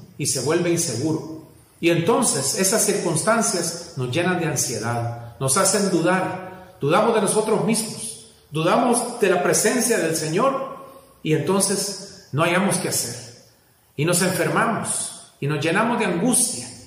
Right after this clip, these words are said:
y no podemos dormir y comienzan los desórdenes también en nuestros pensamientos, en nuestra conducta, desórdenes alimenticios,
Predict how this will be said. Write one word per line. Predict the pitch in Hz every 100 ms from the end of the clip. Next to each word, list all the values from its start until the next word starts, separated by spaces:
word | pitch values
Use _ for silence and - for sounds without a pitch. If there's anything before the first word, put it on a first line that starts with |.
| -
y | 147
no | 202
podemos | 226 226 233 208
dormir | 196 185 254 - - - - -
y | 160
comienzan | 175 214 233 240
los | 233
desórdenes | 190 - 240 240 214 170 139 -
también | 147 170 208 196 - - -
en | 147 151
nuestros | 147 - -
pensamientos, | 151 131 139 165 214 214 208 - - -
en | 151
nuestra | 156 170 143
conducta, | 135 139 214 214 214 202 - - 147
desórdenes | 156 190 196 180 175
alimenticios, | 160 139 123 120 214 240 226 214 - - -